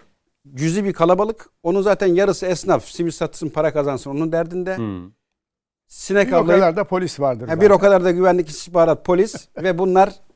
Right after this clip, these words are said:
Speaker 1: e, akşama suratlar düşük alanı terk ettiler. Bir hafta sonra bir süpermarket, büyük market Diyarbakır'da şube açıyor. Dedi ki ekmek işte şu fiyattan, tanıtım olsun diye reklam. <laughs> Geceden kuyruğa girdi millet.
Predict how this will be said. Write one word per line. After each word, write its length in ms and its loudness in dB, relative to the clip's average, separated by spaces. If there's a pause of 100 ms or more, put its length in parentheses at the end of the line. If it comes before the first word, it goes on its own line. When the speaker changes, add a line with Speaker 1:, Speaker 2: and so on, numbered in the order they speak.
(420)
Speaker 1:
e, 160 -8
akşama 520 -2 (1000)
suratlar 520 2
düşük 240 -8 (720)
alanı 280 0
terk 260 -2
ettiler. 520 -14 (720)
Bir 100 -4
hafta 260 2
sonra 440 -2 (460)
bir 180 -10
süpermarket, 800 -4
büyük 280 -10
market 460 -6 (200)
Diyarbakır'da 440 -6
şube 280 -8
açıyor. 440 -6 (380)
Dedi 160 -8
ki 80 -12
ekmek 540 -6
işte 180 -12
şu 180 -8
fiyattan, 560 0
tanıtım 420 -2
olsun 240 -2
diye 80 -6
reklam. 320 -8 (440)
<laughs> 460 -20
Geceden 460 0
kuyruğa 380 2
girdi 260 -6
millet. 320 -10